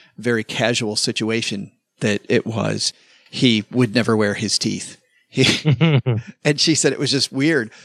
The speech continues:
Speaker 1: She'd say something and he'd smile, and he's got these missing teeth, and it was just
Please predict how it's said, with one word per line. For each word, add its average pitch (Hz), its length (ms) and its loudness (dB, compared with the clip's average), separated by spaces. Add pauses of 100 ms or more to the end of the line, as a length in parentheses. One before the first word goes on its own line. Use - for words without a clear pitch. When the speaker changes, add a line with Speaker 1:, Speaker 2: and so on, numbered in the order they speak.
(240)
Speaker 1:
She'd 151 340 2
say 143 240 2
something 123 380 -2
and 117 140 -4
he'd 123 200 -4
smile, 117 640 0
and 117 180 -4
he's 123 200 -2
got 104 220 -2
these 101 260 -4
missing 107 340 -2
teeth, 101 380 -2
and 104 80 -2
it - 160 -6
was 98 140 -4
just - 300 -2